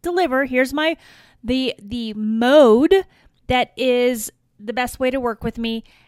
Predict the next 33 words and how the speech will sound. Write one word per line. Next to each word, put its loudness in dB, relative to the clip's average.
And -10
here's -4
what -2
makes -6
me -4
different -8
than -4
the -8
other -2
person -4
who's -14
gonna -8
sit -8
down -4
at -10
the -10
table -6
at -12
this -14
conference -10
right -6
after -10
you -10
or -8
right -10
befo-, -18
right -4
before -6
me -12
or -10
right -10
after -14
me." -20